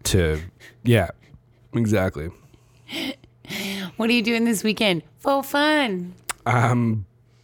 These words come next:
Speaker 1: well, it's not for fun, but I'm shooting a wedding tomorrow.
Speaker 2: Oh, and you're shooting my school orientation.
Speaker 1: Yeah.
Speaker 2: Which, how did that, you land that? Which,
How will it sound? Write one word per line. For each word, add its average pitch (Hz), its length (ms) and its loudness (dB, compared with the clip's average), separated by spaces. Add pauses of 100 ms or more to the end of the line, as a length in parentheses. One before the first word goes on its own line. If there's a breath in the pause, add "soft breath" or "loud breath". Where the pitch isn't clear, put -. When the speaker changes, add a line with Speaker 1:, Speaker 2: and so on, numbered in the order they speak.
(600 soft breath)
Speaker 1:
well, 139 140 6
it's 113 140 -2
not 135 180 2
for 110 100 -2
fun, 120 460 2
but 110 100 2
I'm 107 140 2
shooting 117 360 2
a 92 60 2
wedding 98 320 4
tomorrow. 87 460 0 (180)
Speaker 2:
Oh, 247 640 2 (100)
and 285 400 2
you're 247 120 0
shooting 226 760 0
my 185 220 2
school 233 560 0
orientation. - 1200 -4
Speaker 1:
Yeah. 95 380 2
Speaker 2:
Which, - 160 2
how 262 160 0
did 403 180 0
that, 233 220 2
you 240 140 2
land 196 360 0
that? 160 320 -2
Which, 185 240 -2